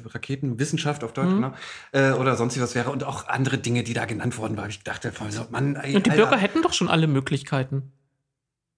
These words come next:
Speaker 1: Ja, genau. Man könnte ja einfach dann auch in die Sitzung vor Ort und sowas kommen. Klar, äh, kann man immer, wenn man um siebzehn Uhr noch nicht oder so nicht mehr arbeiten muss und Zeit hat und hin
Speaker 2: Und
Speaker 1: und her
Speaker 2: keine
Speaker 1: tingelt
Speaker 2: Kinder,
Speaker 1: und
Speaker 2: um die man sich dann erstmal kümmern und einkaufen
Speaker 1: oder
Speaker 2: und
Speaker 1: was auch
Speaker 2: so.
Speaker 1: immer.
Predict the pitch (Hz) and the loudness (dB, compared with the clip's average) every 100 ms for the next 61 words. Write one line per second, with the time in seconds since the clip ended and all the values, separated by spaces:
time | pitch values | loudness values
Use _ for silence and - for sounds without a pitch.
0 | _ _ _ _ _ 156 185 208 160 156 | _ _ _ _ _ 2 6 6 6 4
1 | 165 185 190 170 151 151 160 160 156 151 | 4 4 4 4 2 0 0 2 2 0
2 | 151 - 160 156 160 165 151 151 - 147 | -2 0 2 2 0 0 0 0 2 4
3 | 156 170 135 120 113 113 - 107 107 220 | 4 2 0 0 0 0 0 0 2 2
4 | 254 131 110 - 131 135 143 151 170 262 | 2 2 0 -4 -6 -2 0 0 2 4
5 | 339 175 277 330 202 202 185 170 185 208 | 4 4 4 4 4 4 6 4 2 0
6 | 180 185 185 180 170 175 180 170 165 175 | 2 4 2 0 -2 0 2 4 4 2
7 | 175 156 165 208 190 190 196 160 156 147 | 2 2 4 4 2 2 2 0 0 2
8 | 190 185 185 180 156 156 170 170 170 180 | 2 4 2 2 0 2 4 4 4 4
9 | 175 202 180 175 196 214 190 180 180 185 | 6 6 6 6 6 6 6 4 6 4
10 | 180 185 180 170 170 175 175 175 180 180 | 4 2 2 0 2 0 2 0 2 2
11 | 165 - 160 165 175 170 180 170 160 160 | 2 2 2 2 2 2 2 4 4 4
12 | 165 175 208 190 170 | 6 6 4 2 0